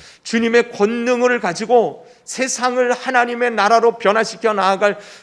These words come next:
그 부르심을 받은 자답게 하나님 함께 하시는 능력 있는 삶,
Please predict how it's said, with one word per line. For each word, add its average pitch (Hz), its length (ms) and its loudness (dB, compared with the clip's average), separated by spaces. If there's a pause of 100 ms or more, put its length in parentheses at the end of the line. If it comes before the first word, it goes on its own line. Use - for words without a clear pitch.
그 262 260 0
부르심을 247 560 -4
받은 214 320 -4
자답게 185 800 -4 (560)
하나님 165 480 -4
함께 - 380 -10
하시는 220 420 -6
능력 240 340 0
있는 220 220 -4
삶, 220 220 -2